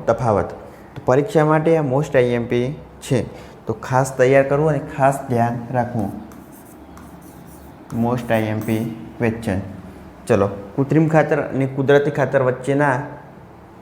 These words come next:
તફાવતને જોઈએ. તો એમાં અલગ અલગ ચાર મુદ્દા આપેલા છે. તો મુદ્દા નંબર એક, કૃત્રિમ ખાતર એક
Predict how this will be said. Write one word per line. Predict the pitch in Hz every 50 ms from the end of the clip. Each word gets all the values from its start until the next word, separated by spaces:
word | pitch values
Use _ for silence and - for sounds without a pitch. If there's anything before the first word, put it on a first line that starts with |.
| - - -
તફાવતને | - 131 127 135 120 123 127 127 123 - 117 117
જોઈએ. | 107 110 113 110 113 127 143 165 - - - - - - - - - - - - - - - - - - - -
તો | - 135
એમાં | 139 139 147 143
અલગ | 139 139 147 139 139
અલગ | 147 151 151 147 147 -
ચાર | - 143 135 143
મુદ્દા | 135 131 123 113 113 120 117
આપેલા | 117 117 - 113 113 117 123 151 175 170 - -
છે. | - 139 110 - - - -
તો | -
મુદ્દા | 123 123 127 123 135 135
નંબર | 135 127 123 120 123 120
એક, | 120 - 147 156 151 - - - - - - - - -
કૃત્રિમ | - 139 - - 156 170 175 175
ખાતર | 170 170 156 156 170 175 175 170
એક | - - - - 156 156 151 156 -